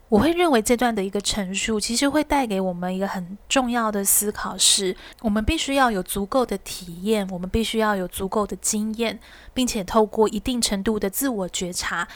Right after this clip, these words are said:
才有机会去比较深入的去了解自己，或者是发现自己。我们必须要带头去寻找出自己的天赋。那最后第三个协助我们去建立自信的一个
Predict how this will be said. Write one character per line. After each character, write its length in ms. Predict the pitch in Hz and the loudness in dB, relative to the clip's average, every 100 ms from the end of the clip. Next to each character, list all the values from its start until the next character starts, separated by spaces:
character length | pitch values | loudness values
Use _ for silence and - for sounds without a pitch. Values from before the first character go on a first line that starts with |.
| - | -16
才 140 | - 269 | -6 0
有 180 | 359 262 | 2 2
机 220 | 240 254 | 0 0
会 180 | 262 240 | 2 2
去 240 | - 233 - - | 2 0 -2 -10
比 100 | 202 | -6
较 220 | 180 220 | 4 4
深 320 | 226 - 214 220 | 6 4 2 2
入 160 | 226 | 0
的 100 | 196 | 0
去 200 | 185 - | -2 -2
了 260 | 196 185 202 | 0 -2 -2
解 180 | - - | -4 -6
自 160 | - 196 | -6 -6
己， 260 | - 113 - - - | -6 -8 -12 -18 -6
或 160 | - | 0
者 140 | 214 180 | 0 0
是 220 | - 202 | 0 0
发 240 | - 202 | 2 2
现 280 | 208 - 190 | 2 2 0
自 160 | 180 190 | -2 -6
己。 300 | - - - - - | -6 -8 -8 -20 -6
我 80 | 202 | -2
们 180 | 196 208 | -2 -2
必 180 | 269 | -2
须 200 | 247 233 | -2 0
要 160 | 233 220 | 2 0
带 320 | 220 285 254 | 2 0 0
头 280 | 220 202 185 | -4 -2 -2
去 300 | 190 233 214 | -2 -2 -2
寻 420 | 208 - 185 208 | -4 -4 -4 -6
找 280 | 233 208 180 | -4 -4 -4
出 240 | - 214 | -4 -2
自 180 | 208 233 | -2 -4
己 180 | 214 185 | -6 -8
的 140 | 180 | -10
天 400 | 180 - 208 196 | -8 -2 -2 -4
赋。 360 | 214 - 208 233 - - _ _ - | -10 -8 -8 -10 -16 -20 _ _ -2
那 120 | 269 | -2
最 360 | 247 - 285 220 | 0 2 2 0
后 380 | - 247 208 | 0 0 2
第 260 | 190 - 233 | -2 -4 -2
三 300 | - 208 208 | 0 0 0
个 160 | 196 185 | -2 -4
协 240 | - 196 | 0 0
助 180 | 190 226 | 2 2
我 80 | 190 | 2
们 160 | 175 | -2
去 160 | 185 220 | -4 -4
建 380 | 208 254 208 214 | -2 0 0 -2
立 140 | 208 | -4
自 280 | 190 233 214 | -4 -2 -2
信 300 | 202 220 185 | -2 -2 -2
的 100 | 180 | -2
一 60 | |
个 140 | 180 | -2